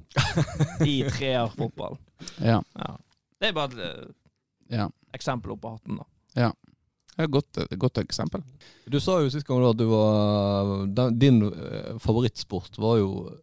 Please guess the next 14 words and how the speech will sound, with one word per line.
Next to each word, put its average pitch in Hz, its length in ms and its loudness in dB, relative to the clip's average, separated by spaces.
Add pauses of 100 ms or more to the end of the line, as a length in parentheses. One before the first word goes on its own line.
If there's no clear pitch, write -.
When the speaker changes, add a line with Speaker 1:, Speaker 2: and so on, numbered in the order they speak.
(140)
Speaker 3:
bordtennis. 98 640 -4
Speaker 1:
Jeg 143 220 2
er 143 60 4
veldig 143 200 2
glad 123 140 -2
i 117 40 -6
bordtennis. 117 560 -4
Speaker 3:
Har 113 160 4
du 101 440 0
spilt? - 480 -2 (720)
Speaker 1:
Eh, 73 720 -6
i 117 140 -4
det 123 140 2
siste, 127 260 -4